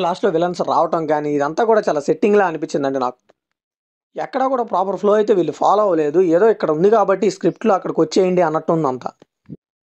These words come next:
అంతా వాళ్ళ కన్వీనియన్స్‌కి తగ్గట్టు అలా తీసుకెళ్ళి వెళ్ళిపోతూ ఉంటారు. Audience చూసే వాళ్ళు పిచ్చోళ్ళు అనుకుంటున్నారు, ఏమో నాకు అర్థం కావట్లేదు.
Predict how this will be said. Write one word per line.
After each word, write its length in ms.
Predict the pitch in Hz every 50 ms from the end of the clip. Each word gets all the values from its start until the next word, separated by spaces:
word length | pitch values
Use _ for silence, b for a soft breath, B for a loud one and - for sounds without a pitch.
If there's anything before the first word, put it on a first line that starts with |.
| _ _ _ -
అంతా 180 | 190 214 277 277
వాళ్ళ 140 | 262 247 208 208
కన్వీనియన్స్‌కి 500 | 208 220 247 254 254 240 220 226 247 202 -
తగ్గట్టు 320 | 170 165 196 196 190 - 208
అలా 160 | 175 170 190
తీసుకెళ్ళి 380 | 202 220 190 - - 214 190 196
వెళ్ళిపోతూ 300 | 185 175 170 185 180 180 175 165
ఉంటారు. 300 | 160 147 151 151 156 185 202 - -
Audience 280 | 185 226 247 240 233 -
చూసే 160 | 220 202 233
వాళ్ళు 160 | 220 220 202 -
పిచ్చోళ్ళు 280 | 190 - - 240 233 214
అనుకుంటున్నారు, 380 | 196 190 196 175 180 180 180 175 165
ఏమో 120 | 170 175 156
నాకు 140 | 143 135 139
అర్థం 180 | 135 131 147 143
కావట్లేదు. 380 | 135 127 127 - - - 320